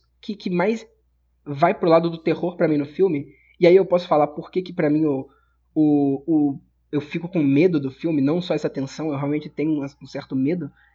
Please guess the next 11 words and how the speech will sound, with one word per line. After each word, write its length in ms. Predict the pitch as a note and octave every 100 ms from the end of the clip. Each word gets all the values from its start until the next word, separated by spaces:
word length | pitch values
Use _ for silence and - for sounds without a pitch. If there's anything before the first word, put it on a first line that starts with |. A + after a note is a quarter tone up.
| _ _ -
que 240 | - F#3
é 320 | F#3 A3+ - _ _
o 80 | -
filme 340 | F3+ - G#3+ A3
não 180 | F#3+
tem 280 | F3+ F#3+ G3+ -
nada 420 | D#3 D3+ D3 C3
de 80 | -
sobrenatural. 640 | C3+ C3+ C3 C3+ C3 - _ _ _ _ _ _ _ _ _
Absolutamente 640 | G3+ G3+ - F3+ D#3+ E3 E3
nada. 340 | C#3+ C#3 -